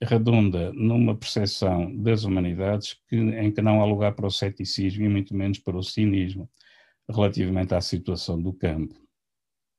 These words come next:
Eh, aliás, na verdade, se a capacidade de exprimir o âmbito do seu próprio campo, oferecendo conceitos-chave suscetíveis de migrar e de se tornarem relevantes noutros campos, é um índice fundamental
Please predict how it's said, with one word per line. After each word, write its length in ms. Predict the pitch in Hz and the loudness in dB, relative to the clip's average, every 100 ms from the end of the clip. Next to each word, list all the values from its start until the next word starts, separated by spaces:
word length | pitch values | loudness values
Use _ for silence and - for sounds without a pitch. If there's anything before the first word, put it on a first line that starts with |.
| _ _ _ - _ - - _ _ | _ _ _ -20 _ -20 -20 _ _
Eh, 160 | - - | -12 -10
aliás, 400 | 85 85 85 101 | -8 -4 -2 0
na 120 | 107 98 | 2 2
verdade, 360 | 90 92 90 | 2 0 0
se 120 | - 101 | 0 -2
a 60 | |
capacidade 640 | - - 98 - 95 101 98 | -2 -4 -2 -2 0 -2 -2
de 60 | |
exprimir 460 | 95 - 92 95 90 | -6 -4 -2 -2 -2
o 140 | 87 | 0
âmbito 380 | 92 90 82 - | 0 0 -4 -4
do 100 | 104 | -6
seu 180 | - 95 | -2 -2
próprio 320 | 95 85 85 | -2 -4 -8
campo, 400 | - 95 92 92 | -6 -4 -4 -6
oferecendo 400 | - - 92 92 | -12 -6 -4 -4
conceitos-chave 1080 | - 90 - 85 - - 90 87 85 76 - _ _ _ _ - | -4 -6 -4 -6 -6 -4 0 2 0 -4 -16 _ _ _ _ -12
suscetíveis 800 | - 110 - 92 95 90 90 85 | -6 -4 0 0 0 -2 -2 -2
de 60 | |
migrar 560 | 92 87 82 92 90 85 | 0 0 0 0 0 -2
e 80 | 78 | -4
de 80 | - | -8
se 120 | - | -8
tornarem 380 | 85 80 87 85 | -6 -4 -2 -2
relevantes 540 | 85 85 78 90 87 | -2 -4 -2 -2 -2
noutros 320 | 90 90 - | -4 -4 -8
campos, 460 | - 87 87 73 92 | -6 -4 -4 -4 -4
é 100 | 92 | -2
um 140 | 92 | 0
índice 340 | 95 90 82 - | 0 -2 -6 -8
fundamental 720 | 98 92 90 87 90 78 | -6 -4 -4 -6 -6 -10